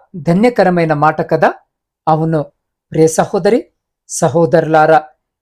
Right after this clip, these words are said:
ఈ రాత్రి ఈ వాక్యము వినిచున్న నీవు దుఃఖముతో ఉంటే, రోగముతో ఉంటే, పాపమును బట్టి, బంధకాలను బట్టి, బలహీనతలను బట్టి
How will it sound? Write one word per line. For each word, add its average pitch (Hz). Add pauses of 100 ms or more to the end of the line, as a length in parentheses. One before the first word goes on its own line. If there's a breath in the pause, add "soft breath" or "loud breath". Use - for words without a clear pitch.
ఈ 202
రాత్రి 214 (480)
ఈ 214
వాక్యము 240
వినిచున్న 180
నీవు 185 (420)
దుఃఖముతో 175 (200)
ఉంటే, 190 (480)
రోగముతో 190
ఉంటే, 160 (560)
పాపమును 233
బట్టి, 170 (460)
బంధకాలను 202
బట్టి, 165 (520)
బలహీనతలను 202
బట్టి 180